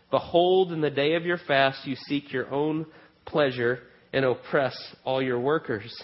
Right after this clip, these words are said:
And so what you get, the picture you start to get, is that we can be very busy with religious looking things and still miss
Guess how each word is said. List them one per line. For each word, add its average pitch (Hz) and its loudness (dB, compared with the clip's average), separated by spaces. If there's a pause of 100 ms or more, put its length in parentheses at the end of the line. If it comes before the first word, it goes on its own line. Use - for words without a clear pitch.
(300)
And 165 0
so 185 4
what 185 4
you 185 -2
get, 160 2
the 156 -2
picture 185 -2
you 170 -4
start 151 0
to 143 -4
get, 170 0 (380)
is 151 2 (200)
that 147 -2
we 165 4
can 170 0
be 165 0
very 180 4
busy 160 4 (200)
with 156 -2
religious 170 2
looking 160 0 (120)
things 135 0 (220)
and 139 -2
still 165 0
miss 160 0